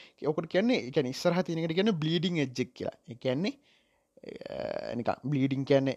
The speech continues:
ලේ ගලනවා වගේනේ. බ්ලීඩිං එජ් එක කියන්නේ හිතන්නකෝ අර, ඒ කියන්නේ මේ, මේ මෝහත් පිහියක, අ, ඒකට කැපිලා ලේ, ලේ, ඒ කියන්නේ බ්ලී-, බ්ලීඩිං කියන්නේ නිකන්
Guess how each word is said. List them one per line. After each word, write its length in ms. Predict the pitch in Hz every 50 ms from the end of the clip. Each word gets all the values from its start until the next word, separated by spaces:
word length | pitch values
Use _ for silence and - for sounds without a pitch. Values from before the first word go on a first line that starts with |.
| - -
ලේ 260 | 135 131 135 147 147
ගලනවා 380 | 135 151 151 160 170 165 165
වගේනේ. 280 | 165 165 160 160 160 147
බ්ලීඩිං 360 | - 135 135 123 127 123 117
එජ් 200 | 117 123 117 135
එක 120 | 131 127 -
කියන්නේ 340 | - 143 135 147 180 202 202 _ - - - _
හිතන්නකෝ 420 | _ - 139 131 123 127 113 110 104
අර, 60 | 101 - _ _ -
ඒ 140 | 117 107
කියන්නේ 260 | - - 113 - - -
මේ, 140 | - - -
මේ 220 | - - - - - - _ - -
මෝහත් 500 | - 151 135 131 139 143 143 147 160 - _
පිහියක, 460 | - 165 151 127 156 165 156 147 -
අ, 960 | 214 415 - _ _ _ _ _ _ _ _ _ _ _ - _ _ - 135 131 127 127
ඒකට 280 | 131 135 127 127 147 139
කැපිලා 280 | - 135 - 185 196 185
ලේ, 140 | 156 147 139
ලේ, 160 | 120 120 113
ඒ 100 | - 113
කියන්නේ 220 | 117 104 101 104
බ්ලී-, 160 | 110 127 113 -
බ්ලීඩිං 360 | 123 139 127 131 135 139 127
කියන්නේ 200 | 131 143 131 127
නිකන් 160 | 117 107 -